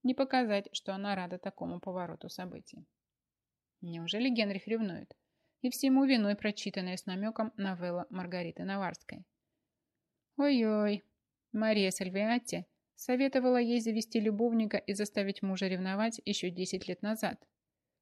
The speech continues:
Почему бы не последовать её совету? «Вы действительно никого не ждёте?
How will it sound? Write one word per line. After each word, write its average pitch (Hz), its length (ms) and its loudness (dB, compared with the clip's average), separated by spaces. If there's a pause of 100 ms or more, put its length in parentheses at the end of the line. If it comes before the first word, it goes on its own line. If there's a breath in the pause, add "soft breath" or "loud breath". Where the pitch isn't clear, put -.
Почему 269 440 8
бы 254 180 6
не 214 120 4
последовать 180 600 0
её 190 180 2
совету? 202 580 -2 (1080)
«Вы 175 300 -4
действительно 262 540 0
никого 185 340 0
не 175 140 -6
ждёте? 165 400 -10